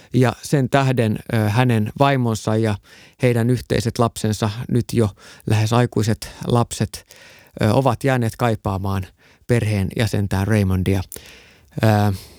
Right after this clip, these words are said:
Raymond teki pyyteetöntä työtä pastorina hiv, ö, positiivisten parissa ja, ö, teki paljon palvelustyötä, joka ehkä oli yhteiskunnallisesti liian merkittävää,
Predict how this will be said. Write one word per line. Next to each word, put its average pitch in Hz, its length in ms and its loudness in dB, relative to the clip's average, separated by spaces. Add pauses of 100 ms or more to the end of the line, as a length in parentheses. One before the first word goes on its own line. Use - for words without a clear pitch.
(140)
Raymond 139 340 2
teki 131 360 -2 (100)
pyyteetöntä 113 580 2
työtä 117 420 0
pastorina 104 520 0 (600)
hiv, 135 140 4 (320)
ö, - 20 2 (960)
positiivisten 113 760 0 (320)
parissa 120 520 2 (380)
ja, 117 260 2 (320)
ö, - 20 -20 (420)
teki 117 400 -2 (100)
paljon 131 260 2
palvelustyötä, 113 760 0
joka 131 280 -2 (220)
ehkä 127 260 -2
oli 120 220 2
yhteiskunnallisesti 107 760 0
liian 107 260 2 (340)
merkittävää, 104 720 0